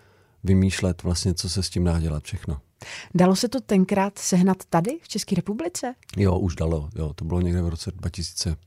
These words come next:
Speaker 1: čtyři třeba.
Speaker 2: Jo, to není zas tak dávno. To bude jenom dvacet let za chvíli.
Speaker 1: Mm, mm, mm.
Speaker 2: <laughs> Bude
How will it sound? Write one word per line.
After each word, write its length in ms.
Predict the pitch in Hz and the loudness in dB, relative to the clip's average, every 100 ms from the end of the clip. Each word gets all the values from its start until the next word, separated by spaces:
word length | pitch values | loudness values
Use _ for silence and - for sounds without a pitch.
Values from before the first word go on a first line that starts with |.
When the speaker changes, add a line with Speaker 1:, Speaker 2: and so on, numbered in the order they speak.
| _ _ _ _ | _ _ _ _
Speaker 1:
čtyři 420 | - - 82 80 80 | -14 -6 -4 -4 -8
třeba. 320 | - 82 73 - _ _ | -8 -6 -6 -10 _ _
Speaker 2:
Jo, 220 | 170 139 123 | -2 -2 -2
to 100 | - | -2
není 140 | 160 | -2
zas 140 | 139 139 | -2 -6
tak 160 | 170 | -8
dávno. 300 | 151 139 147 | -6 -6 -4
To 120 | 139 180 | 2 6
bude 140 | 220 | 8
jenom 160 | 208 208 | 6 4
dvacet 340 | 170 - 160 | 2 2 -2
let 160 | 135 143 | -4 -2
za 100 | 156 | -2
chvíli. 340 | - 123 92 | -2 0 0
Speaker 1:
Mm, 120 | 85 85 - 277 | 0 -4 0 2
mm, 240 | 92 285 95 - | 4 2 0 -6
mm. 120 | - 87 - - | -6 -4 -4 -6
Speaker 2:
<laughs> 300 | - - - | -8 -12 -4
Bude 360 | 180 208 - 311 | 2 8 8 8